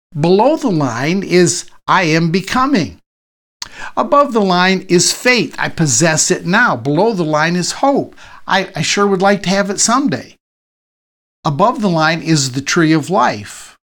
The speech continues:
Below the line is the tree of the knowledge of good and evil. Above the <laughs> line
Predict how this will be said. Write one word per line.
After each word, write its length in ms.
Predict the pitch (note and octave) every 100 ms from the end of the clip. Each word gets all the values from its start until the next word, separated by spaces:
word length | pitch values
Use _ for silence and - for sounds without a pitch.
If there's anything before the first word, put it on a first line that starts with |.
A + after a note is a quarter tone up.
| _ _ _ _ -
Below 280 | D3+ E3 G3+
the 100 | F3
line 340 | D3 C3+ E3+
is 160 | D#3 -
the 80 |
tree 280 | D#3+ - D#3+
of 100 | D#3
the 80 | D#3+
knowledge 440 | D#3 C#3 D3 C#3
of 120 | D3+ B2
good 200 | E3 D#3+
and 120 | F#3
evil. 380 | A#3+ F#3 - - _ _ _ _ - - -
Above 420 | E3+ D3+ F3 A3+
the 100 | A3+
<laughs> 260 | F3+ A#2 -
line 340 | D3+ C#3 F3